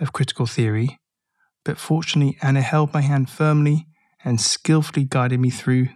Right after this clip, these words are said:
the conversation. Whilst perhaps we didn't dive deep into critical theory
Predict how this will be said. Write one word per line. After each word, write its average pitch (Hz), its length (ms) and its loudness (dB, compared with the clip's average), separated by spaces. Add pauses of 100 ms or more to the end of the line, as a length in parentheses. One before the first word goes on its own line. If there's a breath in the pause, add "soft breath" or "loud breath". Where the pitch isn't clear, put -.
(140)
the 135 80 -2
conversation. - 800 -2 (1300)
Whilst 165 300 0
perhaps 151 520 -2
we 143 60 0
didn't 135 280 0
dive 127 340 0
deep 175 180 2
into - 160 -12
critical - 300 -2
theory 117 500 0